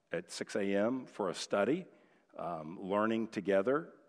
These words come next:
uh, doctrinal truth from God's word. If you are a lady, the women's Bible study has started, but I checked, and you can get in in week two.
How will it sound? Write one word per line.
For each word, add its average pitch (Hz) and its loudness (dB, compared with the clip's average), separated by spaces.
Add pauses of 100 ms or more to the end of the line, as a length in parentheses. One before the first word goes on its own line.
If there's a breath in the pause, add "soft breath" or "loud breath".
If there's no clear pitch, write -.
(1040)
uh, 90 -2
doctrinal 104 -2
truth 104 -4
from 85 -12
God's 85 -4
word. 90 -6
If - -10
you 107 -2
are 90 4 (480 loud breath)
a 92 0
lady, 101 4 (100)
the 98 0
women's 101 -2
Bible 98 2
study 107 0
has 98 -2
started, 110 0
but 92 0
I 82 -2
checked, - -4
and 82 -6
you 87 -8
can 87 -10
get 87 -4
in 107 -2
in 82 -8
week 90 -10
two. 110 -6